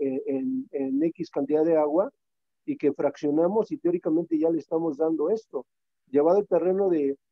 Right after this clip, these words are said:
anticonvulsivantes, llevando, llevándolo al terreno de todo tipo de fármacos, hay mucha imprecisión, imprecisión para arriba y presión para abajo. Entonces, estos temas que, que, que abona el doctor Ulises Reyes y que ahora se apoyó con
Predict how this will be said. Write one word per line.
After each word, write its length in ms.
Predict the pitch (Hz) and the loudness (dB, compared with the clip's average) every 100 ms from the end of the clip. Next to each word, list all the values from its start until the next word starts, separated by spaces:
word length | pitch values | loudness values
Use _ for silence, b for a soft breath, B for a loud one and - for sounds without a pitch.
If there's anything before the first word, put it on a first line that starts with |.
| _ - | _ -10
anticonvulsivantes, 1300 | 151 143 - 143 135 131 139 131 139 160 175 156 131 | -8 -8 -2 -2 0 -4 -4 0 2 0 0 -2 0
llevando, 540 | 143 151 170 175 160 | 2 2 2 0 0
llevándolo 440 | - 143 156 175 156 | 0 0 2 2 2
al 80 | 139 | 0
terreno 460 | 143 127 156 175 | -2 -2 0 2
de 180 | 151 139 | 2 0
todo 200 | 190 226 | 2 0
tipo 280 | 220 185 190 | 0 -4 0
de 100 | 147 | 0
fármacos, 600 | 156 151 170 - 220 311 _ _ _ | -2 -2 -4 -2 -4 -4 _ _ _
hay 120 | - 175 | 0 2
mucha 240 | 196 180 | 2 0
imprecisión, 760 | 156 143 139 127 131 185 233 208 _ _ _ _ | -2 -2 -4 -6 -6 -2 -2 -6 _ _ _ _
imprecisión 680 | - - 147 143 - 208 220 | -4 -2 -2 -4 0 0 2
para 180 | 220 165 | 2 0
arriba 300 | 139 - 208 | 0 0 0
y 60 | |
presión 420 | - 135 - 160 160 | 0 -6 -8 -8 -6
para 220 | 156 139 | -4 -4
abajo. 400 | 147 143 143 139 _ _ _ _ | -4 -4 -8 -12 _ _ _ _
Entonces, 280 | 185 185 | -4 -2
estos 220 | 277 285 - | -2 -2 0
temas 400 | 214 214 208 - | 2 2 -2 -2
que, 120 | 165 147 - - | -4 -4 -6 -6
que, 260 | 143 143 - | -2 -2 -4
que 100 | 143 | -4
abona 520 | 135 170 185 175 151 - | -2 0 0 0 0 -2
el 220 | 135 127 | -6 -6
doctor 340 | 131 - 175 | -8 -2 0
Ulises 360 | 165 170 - 139 | 0 -4 -4 -2
Reyes 340 | 147 160 151 | 0 0 -2
y 160 | 135 - | -4 -4
que 80 | 139 | 2
ahora 300 | 160 170 170 _ _ _ | 2 2 -2 _ _ _
se 100 | - | -6
apoyó 400 | - 139 139 170 | -2 2 2 0
con 380 | - 143 123 | 0 -2 -2